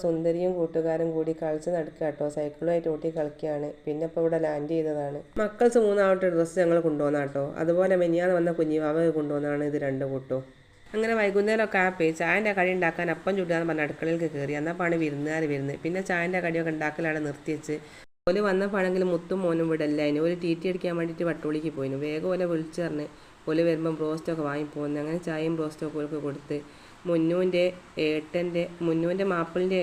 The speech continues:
ഏട്ടൻ്റെ ഓളമ്മയും ബാപ്പയും ആങ്ങളെയും ഓളൊക്കെ കേട്ടോ വന്ന്. പിന്നെ ഒരു വേഗം ചായയൊക്കെ കുടിച്ച് പോയി. ഞങ്ങളാണെങ്കിൽ അപ്പം ചുടാൻ വിചാരിച്ചതല്ലേ, ഏതായാലും ചുട്ടിയില്ലല്ലോ. ഈ അപ്പം കൂട്ടി ഞങ്ങൾ ചായയും കുടിക്കുകയാണ്. പിന്നെ രാത്രി എട്ടരയൊക്കെ ആയപ്പോൾ ഇവിടെ വന്ന് വിരുന്ന് വന്ന മുന്നുണ്ടല്ലോ, ഞാൻ പറഞ്ഞിട്ടില്ല, എൻ്റെ മോളും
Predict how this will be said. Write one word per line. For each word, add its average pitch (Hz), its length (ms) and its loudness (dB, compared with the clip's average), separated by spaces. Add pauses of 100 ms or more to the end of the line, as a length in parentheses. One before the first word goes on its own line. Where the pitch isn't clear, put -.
ഏട്ടൻ്റെ 175 420 0 (180)
ഓളമ്മയും 160 600 0
ബാപ്പയും 151 460 -2
ആങ്ങളെയും 143 320 -2
ഓളൊക്കെ 139 280 -4
കേട്ടോ 139 240 -4
വന്ന്. 151 240 -2 (600)
പിന്നെ 214 220 4
ഒരു 233 140 8
വേഗം 220 280 4
ചായയൊക്കെ 208 380 4
കുടിച്ച് 202 220 0 (100)
പോയി. 180 240 4 (140)
ഞങ്ങളാണെങ്കിൽ 190 560 2
അപ്പം 190 220 0
ചുടാൻ 185 240 2
വിചാരിച്ചതല്ലേ, 165 800 2
ഏതായാലും 160 260 2
ചുട്ടിയില്ലല്ലോ. 170 580 2
ഈ - 20 2 (100)
അപ്പം 185 240 -2
കൂട്ടി 180 160 2
ഞങ്ങൾ 170 140 2 (100)
ചായയും 160 340 4
കുടിക്കുകയാണ്. 147 460 -2 (720)
പിന്നെ 214 220 4
രാത്രി 208 320 6 (140)
എട്ടരയൊക്കെ 202 560 4
ആയപ്പോൾ 180 420 2 (240)
ഇവിടെ 185 240 2
വന്ന് 180 220 0
വിരുന്ന് 185 340 4
വന്ന 180 140 6 (100)
മുന്നുണ്ടല്ലോ, 156 580 2
ഞാൻ 156 200 0
പറഞ്ഞിട്ടില്ല, 190 400 2
എൻ്റെ 196 140 4 (100)
മോളും 190 200 6